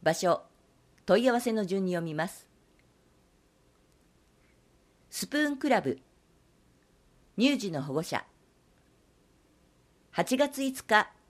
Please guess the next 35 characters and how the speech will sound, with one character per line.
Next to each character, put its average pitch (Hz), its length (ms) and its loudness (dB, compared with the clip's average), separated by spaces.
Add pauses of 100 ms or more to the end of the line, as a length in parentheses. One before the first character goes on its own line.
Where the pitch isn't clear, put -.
(120)
火 175 140 2
曜、 180 340 2 (840)
十 285 200 2
四 254 120 2
時 170 140 -6
か 135 120 -2
ら 127 220 2 (160)
十 240 220 2
五 190 100 0
時 139 120 -6
三 147 240 -4
十 170 120 -4
分。 - 320 -6 (1700)
旭 254 340 2
区 160 260 -2 (280)
保 170 120 -6
健 269 220 4
福 262 180 -6
祉 - 20 -4
セ 262 260 0
ン 226 60 0
タ 147 220 0
ー 117 40 -2
分 131 220 -4
館。 139 280 -2 (1800)
森 190 200 2
商 285 280 0
事 - 280 -8 (300)
二 254 120 0
の 226 160 2
五 220 120 4
の 175 120 2
二 185 160 -2
十 180 220 -2
六。 110 360 -4